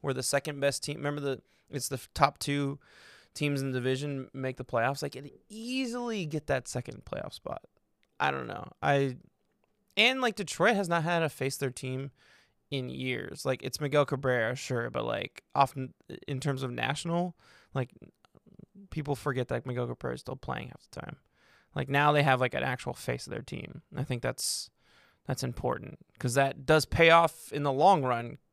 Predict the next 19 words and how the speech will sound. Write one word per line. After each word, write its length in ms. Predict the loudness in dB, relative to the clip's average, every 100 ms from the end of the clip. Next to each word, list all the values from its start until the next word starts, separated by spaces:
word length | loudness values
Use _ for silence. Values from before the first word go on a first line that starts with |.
| _ _
'cause 200 | -4 0
it, 200 | 0 -2 -4 _ _ _ _ -4
again, 260 | 0 2
attracts 320 | 0 -2 -4
the 100 | -4
attention 380 | -6 -6 -10 -12
of 100 | -14
free 160 | -10 -10
agents 340 | -10 -12 -18
and 160 | -16 -16
stuff 200 | -16 -16
like 120 | -14 -10
that. 200 | -10 -10 _ -20 -20 -20 -20 _ _ _ _ _ _ _ _ _ _ -2
I 60 |
don't 100 | 0
know. 120 | 0 -2 6
I 120 | 10
like 200 | 10 8
it. 140 | 0